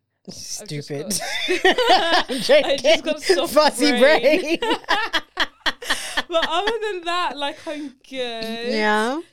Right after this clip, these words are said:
Speaker 1: Yeah, like, uh, yeah, how are
Speaker 2: Yeah.
Speaker 1: you?
Speaker 2: Um, I think, okay, I think I'm finally adjusted to the reality of,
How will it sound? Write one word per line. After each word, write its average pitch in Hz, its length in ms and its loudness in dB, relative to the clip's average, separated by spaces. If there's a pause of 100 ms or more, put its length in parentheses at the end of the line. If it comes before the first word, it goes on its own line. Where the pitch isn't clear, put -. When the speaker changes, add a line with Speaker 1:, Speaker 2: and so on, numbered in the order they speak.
(120)
Speaker 1:
Yeah, 233 580 -10
like, 220 600 -14 (960)
uh, 254 320 -14
yeah, 269 440 -14
how 285 80 -10
are 294 80 -8
Speaker 2:
Yeah. 180 340 -4
Speaker 1:
you? 180 360 -16 (580)
Speaker 2:
Um, 480 800 0 (120)
I 311 100 2
think, 349 180 2
okay, 262 300 4
I 190 40 4
think 220 140 -2
I'm 233 100 -2
finally 214 360 2
adjusted 170 400 -4
to - 80 -14
the 156 100 -6
reality 143 500 -4
of, 139 120 -12